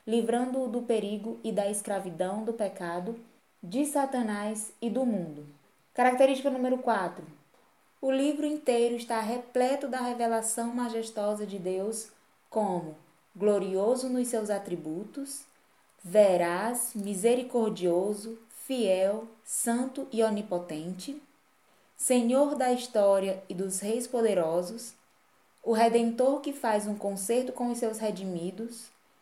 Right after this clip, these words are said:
justo e reto, assim revelado na sua lei moral e nos seus juízos, e digno da adoração reverente como o Deus transcendente que desce para tabernacular com o seu povo,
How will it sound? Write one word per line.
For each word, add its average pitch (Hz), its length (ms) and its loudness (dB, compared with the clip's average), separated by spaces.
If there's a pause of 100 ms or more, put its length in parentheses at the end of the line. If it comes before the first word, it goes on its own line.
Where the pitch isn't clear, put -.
(320)
justo 285 500 -2
e 254 100 -4
reto, 196 560 2 (140)
assim 240 380 0
revelado 208 520 2
na 202 160 -4
sua 190 180 -2
lei 190 280 0
moral 196 400 0
e 180 60 -4
nos 180 180 -4
seus 226 320 -2
juízos, 190 640 -6 (600)
e 302 440 0 (320)
digno 302 540 0
da 262 180 0
adoração 233 600 0
reverente 226 840 0 (280)
como 214 320 2
o 185 60 -4
Deus 226 360 2
transcendente 240 1000 -4
que 233 200 -8
desce 214 540 4
para 214 280 -2
tabernacular 240 1400 -2 (420)
com 247 200 0
o 233 40 -4
seu 240 220 2
povo, 160 500 -2